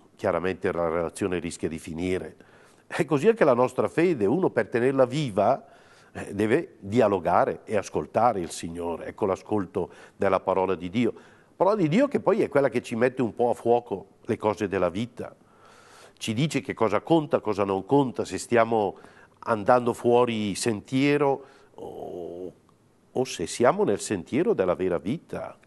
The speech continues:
Quindi è per la nostra pace, per la nostra speranza. E anche il digiuno, tante volte l'abbiamo detto, il digiuno. Non si tratta tanto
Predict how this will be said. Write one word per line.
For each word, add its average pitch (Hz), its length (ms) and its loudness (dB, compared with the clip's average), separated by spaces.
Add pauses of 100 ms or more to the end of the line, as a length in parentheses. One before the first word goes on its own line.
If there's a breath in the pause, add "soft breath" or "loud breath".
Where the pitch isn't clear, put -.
(140)
Quindi 160 200 -2
è 98 80 0
per 101 140 -2
la 87 100 0
nostra 92 360 -4
pace, 104 500 -2
per 87 120 -8
la 87 100 -2
nostra 87 360 -6
speranza. 95 680 -10 (720 loud breath)
E - 80 -6
anche 269 260 2
il 135 140 4
digiuno, 120 800 0 (340)
tante - 280 -14
volte 131 280 2
l'abbiamo 104 340 0
detto, 120 280 0
il 101 120 -4
digiuno. 107 640 -4 (380 loud breath)
Non 113 100 -2
si 127 140 -4
tratta 139 300 2
tanto 127 520 2